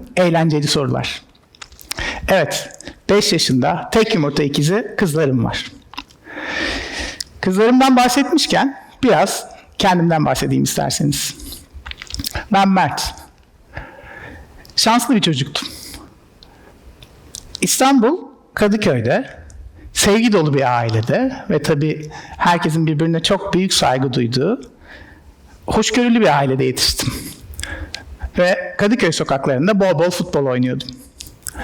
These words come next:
Futbol demişken evimiz Kadıköy'de, Fenerbahçe'nin stadyumuna neredeyse komşuydu.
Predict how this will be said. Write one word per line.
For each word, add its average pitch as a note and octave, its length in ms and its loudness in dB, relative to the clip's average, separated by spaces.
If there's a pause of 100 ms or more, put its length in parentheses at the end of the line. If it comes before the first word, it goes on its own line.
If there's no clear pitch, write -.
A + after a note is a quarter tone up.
(220)
Futbol C#4+ 400 0
demişken C#4 680 0 (720)
evimiz G3 460 2 (460)
Kadıköy'de, F3+ 840 0 (360)
Fenerbahçe'nin E3+ 560 2
stadyumuna E3 920 0
neredeyse F#3 460 2
komşuydu. D3+ 520 0